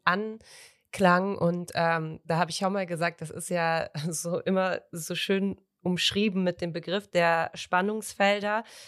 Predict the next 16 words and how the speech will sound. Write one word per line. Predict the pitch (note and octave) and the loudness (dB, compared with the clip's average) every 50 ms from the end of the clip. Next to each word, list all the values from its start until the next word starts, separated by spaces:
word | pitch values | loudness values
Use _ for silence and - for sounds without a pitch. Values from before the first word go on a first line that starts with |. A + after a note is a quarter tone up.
| - _ _ | -20 _ _
Ähm, | - F#3+ F#3 F3+ F3+ F3+ F3 - | 2 4 4 4 2 0 -4 -6
was | E3+ E3 F3 - - | -6 -6 -6 -4 -2
mir | G3 G3 | 0 0
jetzt | G3+ G3+ - | 0 -2 -4
durch | - F#3+ - | -8 -8 -4
den | - F3+ E3+ | -4 -6 -6
Kopf | - - G#3+ A3 - - - _ | 2 2 2 2 2 -6 -16 _
ging, | E3+ F3 F#3 F#3 F#3+ G3+ A#3 B3 - - - - - - _ _ _ _ _ _ _ _ | 0 2 2 2 2 0 -2 -4 -8 -18 -20 -20 -20 -20 _ _ _ _ _ _ _ _
ähm, | - F#3 F#3 F3+ F3+ F3+ F3 F3 F3 F3 F3 E3+ E3+ E3+ - | 4 6 6 6 6 4 2 0 -2 -4 -4 -6 -6 -8 -4
bei | - D#3+ F3 | 0 2 2
dem, | D#3+ F#3+ F#3+ | 4 4 2
was | F#3+ F#3 - | 2 0 -2
du | - F3+ | -4 -4
gesagt | E3 E3 E3 F3 F3+ G#3 A3 - - | -2 2 4 4 4 4 2 0 -2
hast, | F3+ E3+ F3+ F#3+ - - | 0 0 0 0 -2 -8
ist | - - E3+ F3+ F3+ E3+ - - | -4 0 0 0 0 0 -4 -8